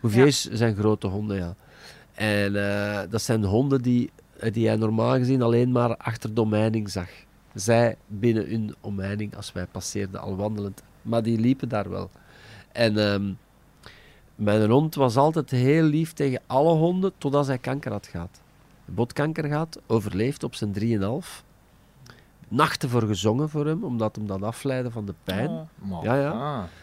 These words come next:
Speaker 1: En die is daar doorgekomen, die stond op drie poten. En die is mijn alternatieve behandeling erdoor gekomen. En twee maanden later, als hij al opgegeven was door de reguliere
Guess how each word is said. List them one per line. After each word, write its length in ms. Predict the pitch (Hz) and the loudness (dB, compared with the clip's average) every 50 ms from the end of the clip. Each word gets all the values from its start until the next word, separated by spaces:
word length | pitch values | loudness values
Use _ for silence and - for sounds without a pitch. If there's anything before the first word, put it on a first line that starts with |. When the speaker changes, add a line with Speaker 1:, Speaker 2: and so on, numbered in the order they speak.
| - - | -14 -4
Speaker 1:
En 120 | - 110 | -2 2
die 120 | 113 120 117 | 4 4 4
is 100 | 110 98 | 4 2
daar 160 | 104 98 95 | 0 0 2
doorgekomen, 540 | 107 127 156 165 165 160 165 - 175 160 147 | 4 4 6 6 4 2 0 -4 -4 -2 -2
die 100 | 123 117 | -4 -4
stond 280 | - - 156 135 - | 0 -2 -2 0 0
op 100 | 127 113 - | -2 -2 0
drie 180 | 135 156 170 | 2 0 0
poten. 460 | 160 - 160 160 175 175 - 285 285 - _ _ _ _ _ _ _ _ _ - _ | 0 0 0 0 0 0 -2 -8 -12 -12 _ _ _ _ _ _ _ _ _ -20 _
En 120 | - 107 | -10 -4
die 100 | 110 120 | -2 -2
is 100 | 123 117 | -2 -2
mijn 280 | - 123 110 110 107 - | -2 -2 -2 -2 -2 -2
alternatieve 720 | - 123 117 - 117 107 104 - - 151 160 156 156 160 | -4 -4 -4 -4 -4 -6 -6 -6 -4 -4 -4 -4 -4 -6
behandeling 640 | 139 120 107 101 113 127 143 143 143 143 143 147 165 - _ _ - _ _ _ - | -4 -4 -4 -2 -2 -4 -4 -2 -4 -4 -4 -6 -8 -14 _ _ -20 _ _ _ -12
erdoor 320 | - 104 98 104 117 127 143 | -12 -10 -4 0 0 2 2
gekomen. 440 | 139 135 - - 139 139 135 - | 0 -2 -2 -4 -4 -4 -4 -6
En 100 | - 110 98 | -8 -10 -8
twee 200 | - 117 113 113 | -4 -4 -4 -2
maanden 280 | 110 107 110 104 95 | -2 -2 -2 -2 -4
later, 360 | 95 95 101 113 120 - 135 - - - - - - - - - | -4 -4 -4 -6 -6 -8 -10 -14 -14 -20 -20 -20 -20 -20 -18 -8
als 180 | - 110 - | -8 -6 -2
hij 80 | - 92 | -2 0
al 80 | 87 | 0
opgegeven 580 | 98 123 123 - - 147 135 147 147 143 143 143 | 0 0 -2 0 -4 -2 0 2 0 0 0 0
was 220 | 143 143 131 123 | -2 -2 -4 -4
door 200 | 113 113 110 107 | -4 -4 -4 -2
de 180 | 95 104 98 95 - - - - - - - - _ - | -2 -4 -6 -6 -8 -14 -20 -20 -20 -20 -20 -20 _ -6
reguliere 680 | - 110 104 98 95 90 101 101 101 98 101 95 - | -4 -4 -2 -2 -4 -4 -2 -2 -2 -2 -2 -4 -6